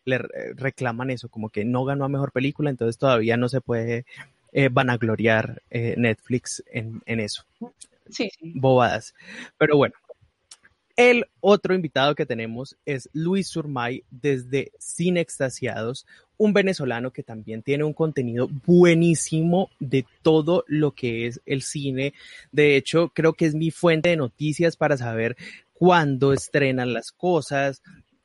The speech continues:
Speaker 1: quiénes han sido despedidos, las controversias,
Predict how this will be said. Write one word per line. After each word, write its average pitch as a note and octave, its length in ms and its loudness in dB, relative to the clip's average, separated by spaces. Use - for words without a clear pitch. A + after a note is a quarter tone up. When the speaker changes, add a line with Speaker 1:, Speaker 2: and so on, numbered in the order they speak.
Speaker 1:
quiénes E3 540 2
han D3 160 -2
sido C3+ 220 -4
despedidos, D#3 1080 0
las C3 300 -2
controversias, E3+ 1160 0